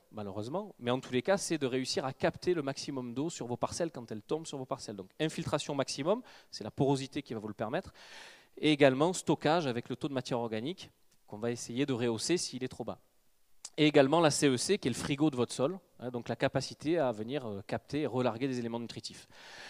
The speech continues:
Donc vous voyez bien qu'en fait, la mère de tout ça, c'est quand même le taux de matière organique, la quantité de carbone et puis l'activité biologique. C'est ça qu'on va essayer,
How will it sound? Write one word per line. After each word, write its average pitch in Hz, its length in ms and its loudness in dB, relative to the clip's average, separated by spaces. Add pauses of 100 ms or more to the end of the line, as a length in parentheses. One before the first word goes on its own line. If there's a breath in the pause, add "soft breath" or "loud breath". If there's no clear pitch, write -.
(220 loud breath)
Donc 147 140 6
vous 190 60 8
voyez 220 200 12
bien 226 200 4
qu'en 175 120 2
fait, 214 340 2 (180)
la 135 200 6
mère 185 440 4
de 143 80 0
tout 147 160 -2
ça, 185 240 2
c'est 147 180 -2
quand 151 160 2
même 175 240 2
le 135 80 4
taux 190 160 2
de 165 60 0
matière 151 260 2
organique, 139 480 0
la 127 100 -2
quantité 147 380 -4
de - 80 -10
carbone 165 400 4
et 139 60 -2
puis - 120 -2
l'activité 147 520 -2
biologique. 139 460 -2
C'est 117 120 -8
ça 190 220 2
qu'on 151 160 -2
va 131 160 4
essayer, 143 540 -2